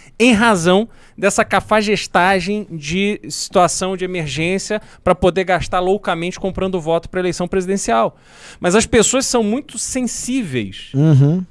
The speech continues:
Speaker 1: àquilo que impactam elas no dia a dia, que é a segurança, que é a infraestrutura, que é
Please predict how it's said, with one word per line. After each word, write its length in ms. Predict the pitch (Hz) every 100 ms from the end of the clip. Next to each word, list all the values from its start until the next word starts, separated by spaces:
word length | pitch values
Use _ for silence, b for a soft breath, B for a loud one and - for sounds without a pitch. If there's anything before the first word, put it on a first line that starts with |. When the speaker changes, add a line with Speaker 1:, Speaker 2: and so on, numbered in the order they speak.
| _ _
Speaker 1:
àquilo 600 | 196 214 - 220 254 262
que 200 | - -
impactam 560 | 240 240 - 226 - 226
elas 220 | 233 233
no 80 | 226
dia 140 | 226
a 20 | 247
dia, 260 | 196 233
que 120 | 220
é 40 | 202
a 40 |
segurança, 880 | - 202 185 214 196 196 - 196 196 _ _ _ _
que 60 | -
é 60 | 180
a 20 |
infraestrutura, 1120 | 180 175 - 196 190 - 196 190 190 190 180 - - - - - _ _
que 160 | - 190
é 180 | 190